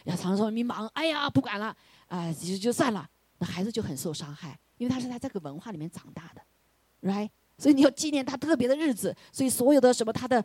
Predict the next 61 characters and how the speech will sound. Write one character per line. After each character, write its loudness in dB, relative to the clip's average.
呃， 2
小 0
学 2
毕 6
业 8
你 0
得 -4
去， -2
你 -2
说 -2
“小 -14
学 -8
毕 -4
业 -2
吗？ -8
大 -16
学 -14
毕 -10
业 -2
我 -6
再 -4
去。” -2
哎， -6
你 -8
小 -10
学 -12
毕 -8
业 -2
也 -4
得 -10
去， -12
啊， -12
幼 2
儿 4
园 2
毕 -2
业 2
也 0
得 -2
去， -6
因 -2
为 -2
人 -6
家 -4
都 -6
在 4
那 -2
儿， -10
<laughs> -2
对 -2
不 -10
对？ -2
人 2
家 2
常 0
常 0
中 -2
文， 0
中 -2
国 0
家， -4